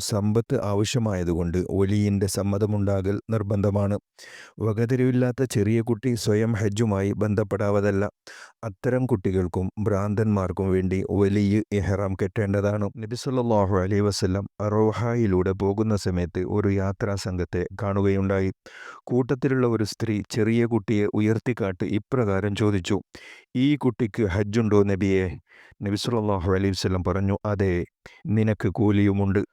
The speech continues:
ചോദ്യം, കുട്ടിയുടെ ഹജ്ജ് ഇസ്ലാമിലെ നിർബന്ധമായ ഹജ്ജായി പരിഗണിക്കുമോ? ഉത്തരം, വകതിരിവെത്തിയ കുട്ടി ഹജ്ജ് ചെയ്താൽ സ്വഹീഹാകുമെന്ന് മുമ്പ് പറഞ്ഞുവല്ലോ. എന്നാൽ ഹജ്ജ് എന്ന കർമ്മം ജീവിതത്തിൽ ഒരു പ്രാവശ്യം മാത്രം നിർബന്ധമുള്ളതായതുകൊണ്ട്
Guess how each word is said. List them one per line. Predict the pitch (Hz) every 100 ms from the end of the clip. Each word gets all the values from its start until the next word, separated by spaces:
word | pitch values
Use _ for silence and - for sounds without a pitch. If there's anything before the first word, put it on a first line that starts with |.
| _ _ -
ചോദ്യം, | 113 104 90 87 -
കുട്ടിയുടെ | - 120 - 135 131 127
ഹജ്ജ് | 92 95 101 95
ഇസ്ലാമിലെ | 113 104 104 104 104 104 113
നിർബന്ധമായ | 110 107 98 117 113 117 107 104 101
ഹജ്ജായി | 101 92 98 92
പരിഗണിക്കുമോ? | 98 101 98 95 90 95 92 90 - _
ഉത്തരം, | 110 - 101 85 - - - _ 117
വകതിരിവെത്തിയ | 104 107 113 123 117 110 104 90
കുട്ടി | 87 90 92 87 -
ഹജ്ജ് | 104 107 107
ചെയ്താൽ | 120 107 104 98 92
സ്വഹീഹാകുമെന്ന് | 92 107 87 113 110 98 92 90 92 90 90 -
മുമ്പ് | 104 101 95
പറഞ്ഞുവല്ലോ. | 95 101 98 92 92 82 - - - - -
എന്നാൽ | 107 113 113 104
ഹജ്ജ് | 98 113 104 123
എന്ന | 123 127
കർമ്മം | 113 101 95 92
ജീവിതത്തിൽ | 98 107 117 120 113 120
ഒരു | - 117 120
പ്രാവശ്യം | 113 110 120 110 131 123
മാത്രം | 120 120 123 123 -
നിർബന്ധമുള്ളതായതുകൊണ്ട് | 113 104 98 104 107 107 107 110 107 101 85 82 82 82